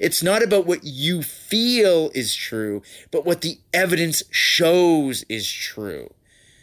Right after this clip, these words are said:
I wonder if this episode would even get made today. Like, what would happen when so much of our conversations about issues are less about facts and more about individual feelings?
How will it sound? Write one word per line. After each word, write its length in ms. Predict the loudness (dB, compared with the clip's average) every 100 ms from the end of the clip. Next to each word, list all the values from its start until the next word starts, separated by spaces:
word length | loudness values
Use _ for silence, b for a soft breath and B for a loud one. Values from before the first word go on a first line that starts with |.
| b b b b _ _ _ _
I 100 | 0
wonder 280 | 2 2 0
if 100 | 2
this 200 | 0 2
episode 580 | 0 2 2 2 0 -2
would 260 | -4 -4 -12
even 360 | -8 -6 -6 -4
get 240 | -4 -4
made 260 | -6 -6 -6
today. 320 | -4 -2 0
Like, 220 | 0 0
what 200 | 0 2
would 180 | 2 0
happen 580 | 0 -4 -4 -6 -8 _ b b b b b
when 180 | -2 0
so 300 | 0 2 2
much 200 | 2 2
of 80 | 0
our 120 | 0
conversations 800 | 0 -2 -2 -2 0 -2 -4 -4
about 260 | -4 -4 -2
issues 460 | 0 0 -2 -2
are 180 | 0 -2 B B B B -2
less 220 | 0 2
about 240 | 0 -2
facts 580 | -4 -2 -2 -4 -4 -4
and 100 | -4
more 200 | -2 -2
about 260 | 0 -2 -2
individual 560 | -4 -2 -2 0 0 -2
feelings? 760 | -2 -4 -2 -4 -10 -14